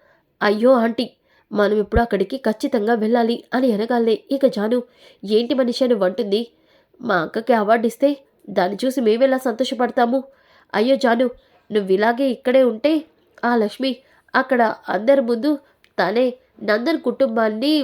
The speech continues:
పాలిస్తున్నట్టు, తనకి మాత్రమే ఈ ఆస్తిలో కానీ, ఈ ఫ్యాక్టరీస్ కానీ, ఈ, ఆ కంపెనీస్ కానీ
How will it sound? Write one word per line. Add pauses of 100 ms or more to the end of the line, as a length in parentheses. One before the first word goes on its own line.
పాలిస్తున్నట్టు, (400)
తనకి
మాత్రమే
ఈ
ఆస్తిలో
కానీ, (140)
ఈ (140)
ఫ్యాక్టరీస్
కానీ, (100)
ఈ, (220)
ఆ (120)
కంపెనీస్
కానీ